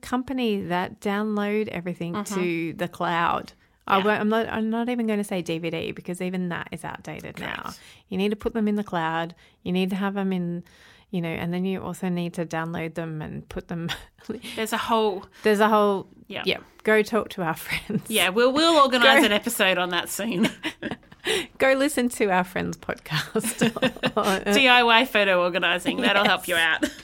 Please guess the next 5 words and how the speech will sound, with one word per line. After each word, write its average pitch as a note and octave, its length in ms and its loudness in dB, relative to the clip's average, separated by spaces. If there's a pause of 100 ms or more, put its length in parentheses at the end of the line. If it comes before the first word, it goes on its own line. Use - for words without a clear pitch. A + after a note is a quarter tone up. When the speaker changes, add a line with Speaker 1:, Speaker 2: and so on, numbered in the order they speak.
(500)
Speaker 2:
<laughs> D4+ 720 -4 (100)
Speaker 1:
But, - 440 0 (340)
yes, - 280 -2
so, G#3 760 4 (320)
um, F3 500 -2